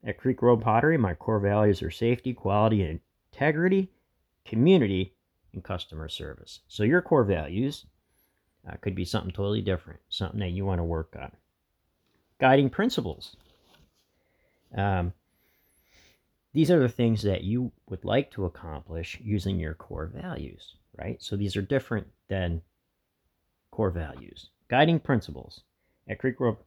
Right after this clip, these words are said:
Pottery, I try to be creative, organized, collaborative, and community-minded. Now, I probably <laughs> don't do a few of those things, right?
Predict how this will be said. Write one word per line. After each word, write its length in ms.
Pottery, 460
I 80
try 220
to 80
be 160
creative, 560
organized, 760
collaborative, 680
and 160
community-minded. 1080
Now, 380
I 80
probably 460
<laughs> 180
don't 460
do 100
a 280
few 180
of 100
those 400
things, 360
right? 480